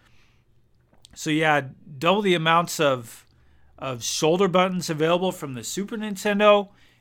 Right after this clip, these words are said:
It was pretty awesome. At this point, I still pretty much only use the analog controllers if the game required it of me. I was pretty old school and very much in the D-pad camp,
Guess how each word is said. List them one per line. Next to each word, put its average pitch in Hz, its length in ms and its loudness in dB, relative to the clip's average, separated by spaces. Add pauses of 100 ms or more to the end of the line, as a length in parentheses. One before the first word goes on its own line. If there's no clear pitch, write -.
It 156 80 -4
was 151 140 -4
pretty 208 340 0
awesome. 143 480 4 (1900)
At 151 200 -2
this 233 240 6
point, 202 500 0
I 170 200 2
still 165 500 4
pretty 170 240 2
much 156 500 2 (420)
only 160 300 0
use 151 460 2
the 131 300 -4
analog 151 500 2
controllers 135 880 -4 (280)
if 156 220 -2
the 147 100 -4
game 147 380 0
required 135 720 0
it 120 140 -4
of 113 160 -8
me. 113 260 -14
I 147 120 -4
was 190 160 -4
pretty 190 280 0
old 160 220 4
school 151 460 0 (320)
and 147 180 -4
very 160 260 0
much 151 360 0
in 139 100 -4
the 135 140 -2
D-pad 123 800 -6
camp, 113 400 -10